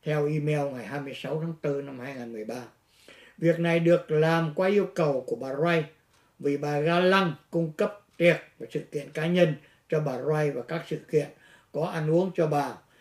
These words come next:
và bạn bà, bạn bè của bà với giá rẻ. Việc này được làm một cách bí mật và được hội đồng thành phố chấp thuận. Trong đó họ trao đổi phiếu như là cái tiền, tiền tệ.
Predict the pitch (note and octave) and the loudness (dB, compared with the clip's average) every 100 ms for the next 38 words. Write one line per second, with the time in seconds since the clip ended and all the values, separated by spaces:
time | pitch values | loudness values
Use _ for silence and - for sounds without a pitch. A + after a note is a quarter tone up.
0 | _ - A#2+ B2 B2+ C3 C3 B2 A#2+ - | _ -10 -8 -8 -10 -10 -10 -10 -12 -18
1 | _ _ - D#3+ D#3+ - D3 C#3 - A#2+ | _ _ -4 -2 -2 -2 -2 -2 -4 -8
2 | C3+ B2+ B2 C#3+ E3 E3 C3+ G#2 - _ | -6 -6 -6 -2 0 0 -2 -6 -14 _
3 | _ _ _ - - - D#3+ D#3 D#3+ D#3+ | _ _ _ -20 -20 -2 2 4 2 4
4 | E3+ D#3+ D3+ D3+ C#3+ G3 G#3 - G3+ B3 | 2 4 2 2 -2 -4 -4 0 4 6
5 | G#3+ D#3+ - - C#3+ D3 C#3+ D#3 C#3+ C#3 | 6 4 -2 -8 -4 -4 -4 -6 -4 -6
6 | C3+ C#3 - D#3+ F3 G3+ - E3+ - - | -8 -12 -2 0 0 -2 0 -2 -2 -12
7 | _ _ _ _ - D#3 D#3+ D#3 F3+ D#3+ | _ _ _ _ -6 -4 0 0 0 0
8 | D3 - - D#3+ E3 D#3 A2+ F#2 G2 - | -2 -6 -4 0 2 4 2 -2 -8 -2
9 | D#3 G3+ A#3+ - _ _ C#3+ D3+ F#3+ G3 | 4 4 4 0 _ _ -4 2 6 6
10 | F3 D3+ F3 - D#3+ B2+ - - _ _ | 6 4 -6 0 0 -2 -10 -16 _ _
11 | _ _ _ _ D3+ C3 B2+ | _ _ _ _ -8 -8 -6